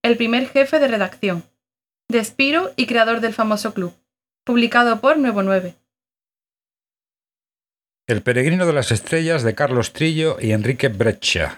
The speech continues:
Speaker 2: Un gigantesco agujero en el mar interrumpe la rutina o los intentos de motín a bordo del peregrino. Tras ser engullidos el capitán Harris Conrad y una dupla que permanece fiel a su lado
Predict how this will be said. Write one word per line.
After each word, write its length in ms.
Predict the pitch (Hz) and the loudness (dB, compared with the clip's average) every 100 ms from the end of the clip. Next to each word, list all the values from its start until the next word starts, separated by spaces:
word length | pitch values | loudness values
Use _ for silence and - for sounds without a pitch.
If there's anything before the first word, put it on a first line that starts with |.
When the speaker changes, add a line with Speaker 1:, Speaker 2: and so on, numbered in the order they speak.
| - | -2
Speaker 2:
Un 120 | 123 | -2
gigantesco 540 | - 127 120 135 - | 2 2 2 0 2
agujero 540 | 120 107 110 - 123 117 | 2 2 0 0 0 2
en 100 | 101 | 2
el 140 | 95 | 2
mar 260 | 107 143 131 | 0 0 0
interrumpe 800 | 107 107 101 120 110 131 - - | 0 0 0 0 0 -2 -2 -4
la 260 | 104 101 95 | 0 0 0
rutina 500 | 92 90 147 147 - | -2 -2 0 -2 -2
o 100 | - | -2
los 160 | 101 92 | 0 0
intentos 460 | 92 156 151 127 | -2 -2 0 0
de 80 | 98 | 0
motín 400 | 92 92 135 147 - _ _ | 0 0 0 -2 -8 _ _
a 120 | 107 107 | -2 0
bordo 240 | 117 127 | 2 2
del 120 | 117 | 0
peregrino. 640 | 101 104 98 107 95 78 - _ _ _ | 0 0 2 2 0 -4 -12 _ _ _
Tras 220 | - 107 120 | -4 -2 0
ser 120 | 135 | 0
engullidos 540 | 131 131 131 131 - | 2 0 2 0 -2
el 140 | - 98 | -6 -2
capitán 440 | 104 110 131 127 110 | -2 -2 -2 -2 -2
Harris 280 | - 113 113 | 0 0 0
Conrad 420 | - 117 101 95 | 0 0 2 0
y 120 | 98 110 | 2 2
una 180 | 123 | 2
dupla 320 | 110 113 117 104 | 2 2 0 -2
que 120 | 98 | -2
permanece 680 | - 104 101 104 117 - | -4 -2 0 0 0 0
fiel 300 | 101 117 95 - _ _ - | 2 2 0 -4 _ _ -2
a 100 | 113 | 0
su 160 | 123 | 2
lado 300 | 117 135 143 | 2 2 0